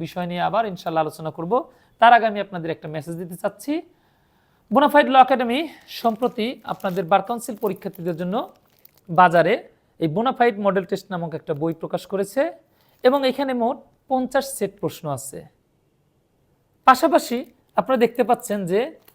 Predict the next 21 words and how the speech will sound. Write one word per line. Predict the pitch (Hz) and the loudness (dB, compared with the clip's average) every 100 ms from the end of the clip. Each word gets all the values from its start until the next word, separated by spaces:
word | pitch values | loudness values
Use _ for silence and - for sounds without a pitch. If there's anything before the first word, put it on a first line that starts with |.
| _ - | _ -4
এই | 202 | 2
মডেল | 208 233 226 | 2 2 -2
টেস্টের | 233 247 214 | -10 -2 -2
পাশাপাশি | - 214 226 294 311 _ _ - | -2 -6 -6 -8 -10 _ _ -4
পঞ্চাশটা | 240 233 240 - 247 | -2 0 -4 0 0
ওএমআর | 220 214 226 233 | 2 2 2 0
শিট | 247 190 | -4 0
দেওয়া | 240 233 | 4 4
আছে, | 220 - 330 - _ _ 160 | 2 -4 -8 -10 _ _ -2
যেগুলো | 202 233 262 | 0 2 0
আপনারা | 190 208 165 | 2 2 2
বাসায় | 175 240 240 | 2 0 -2
বসে | 240 220 | -4 -4
পরীক্ষা | 202 190 185 170 | -4 -4 -4 0
দেওয়ার | 180 180 | -2 -2
ক্ষেত্রে | 185 - | -4 -4
আপনাদের | - 180 214 359 - _ _ - | -4 -2 -4 -4 -10 _ _ -4
অনেক | 170 277 - _ _ 240 | -4 -4 -8 _ _ -8
উপকার | - 170 143 | -4 -2 0
হবে। | 139 120 - - _ _ _ _ _ _ | -2 -6 -14 -20 _ _ _ _ _ _
এই | - | -4